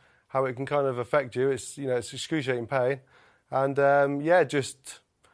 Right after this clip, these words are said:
had to, had to do it, really. I mean, if, had a bit of whiskey and then thought, "Let's go for it."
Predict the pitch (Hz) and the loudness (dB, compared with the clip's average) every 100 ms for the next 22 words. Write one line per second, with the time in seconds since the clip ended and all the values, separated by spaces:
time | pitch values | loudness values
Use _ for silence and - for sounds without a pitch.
0 | _ - 151 127 131 - 160 131 131 202 | _ -2 0 0 -8 -4 -2 0 2 4
1 | 135 160 139 156 160 143 143 139 123 139 | 6 4 4 2 0 0 0 0 -4 -14
2 | - - - 156 151 131 156 135 156 135 | -20 -20 -16 -4 -2 2 2 2 0 -2
3 | 160 160 156 - 135 139 139 139 131 147 | -2 0 0 -2 -2 0 2 2 0 0
4 | 135 131 131 - 147 143 117 117 | 0 0 -4 -2 -2 0 -2 -2